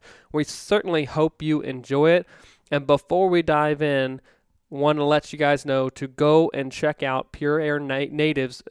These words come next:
dot com. Guys, they've got tons of different native plant species, mixes, blends. They are a custom ke-,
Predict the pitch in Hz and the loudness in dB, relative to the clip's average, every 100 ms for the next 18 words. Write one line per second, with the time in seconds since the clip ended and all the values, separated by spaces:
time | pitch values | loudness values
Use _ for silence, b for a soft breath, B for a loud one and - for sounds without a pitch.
0 | 131 135 139 - - 156 143 127 123 123 | -4 0 0 0 -6 0 0 0 -4 -10
1 | b b b b _ 147 143 147 147 135 | b b b b _ -2 0 0 2 2
2 | - - - 156 156 156 - 127 127 143 | 0 -16 -8 -2 0 -2 -6 -6 -2 -2
3 | 135 - 135 139 147 147 147 - _ _ | -2 -8 -4 -2 2 0 -2 -18 _ _
4 | - 151 156 160 - - - - 156 143 | -6 -2 0 -2 -6 -18 -16 -8 -6 -6
5 | - 135 135 - - 139 151 - - 160 | -6 -6 -6 -10 -16 -4 -2 -2 -2 -2
6 | 151 - 131 147 139 135 131 131 127 - | -2 -10 -6 -2 -2 -4 -4 -4 -4 -4
7 | 147 147 - 139 - | -4 -4 -8 -12 -18